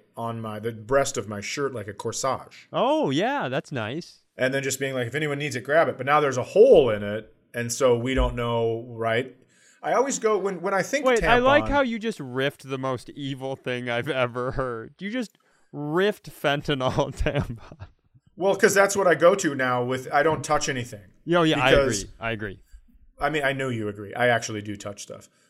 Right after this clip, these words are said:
Speaker 1: But I just,
Speaker 2: Oh,
Speaker 1: like,
Speaker 2: come
Speaker 1: I,
Speaker 2: on.
Speaker 1: I
Speaker 2: How
Speaker 1: would,
Speaker 2: would,
Speaker 1: I,
Speaker 2: don't
Speaker 1: I'm gonna
Speaker 2: you
Speaker 1: tell you this.
Speaker 2: fucking
Speaker 1: I would
Speaker 2: bait
Speaker 1: not
Speaker 2: me
Speaker 1: do
Speaker 2: into
Speaker 1: syn-,
Speaker 2: that.
Speaker 1: I would not do synthetic drugs.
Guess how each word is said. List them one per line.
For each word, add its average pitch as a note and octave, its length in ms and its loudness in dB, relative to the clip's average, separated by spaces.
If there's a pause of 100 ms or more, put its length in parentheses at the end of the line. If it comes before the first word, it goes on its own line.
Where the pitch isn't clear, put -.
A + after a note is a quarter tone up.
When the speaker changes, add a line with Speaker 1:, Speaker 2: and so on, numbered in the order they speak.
Speaker 1:
But C#3 160 4
I D#3 100 8
just, F3+ 260 2
Speaker 2:
Oh, D3+ 60 2
Speaker 1:
like, C3+ 80 4
Speaker 2:
come F#3 160 2
Speaker 1:
I, C#3 220 8
Speaker 2:
on. C3+ 80 2
Speaker 1:
I - 20 -2
Speaker 2:
How D3 220 6
Speaker 1:
would, D3 240 2
Speaker 2:
would, D#3+ 80 0
Speaker 1:
I, D#3 60 10
Speaker 2:
don't G#3 160 6
Speaker 1:
I'm D#3+ 80 4
gonna G3 80 6
Speaker 2:
you G3 40 2
Speaker 1:
tell A3+ 160 2
you A3 60 8
this. G3 280 4 (120)
Speaker 2:
fucking E3 280 0
Speaker 1:
I D#3+ 80 8
would F3 120 4
Speaker 2:
bait - 80 4
Speaker 1:
not F3+ 220 6
Speaker 2:
me - 20 0
Speaker 1:
do F#3+ 80 2
Speaker 2:
into F#3+ 120 0
Speaker 1:
syn-, A#2+ 200 -2
Speaker 2:
that. B2+ 100 4
Speaker 1:
I D3+ 140 8
would D3 120 0
not C#3+ 300 2
do D#3 140 2
synthetic C3+ 500 0
drugs. F3+ 560 2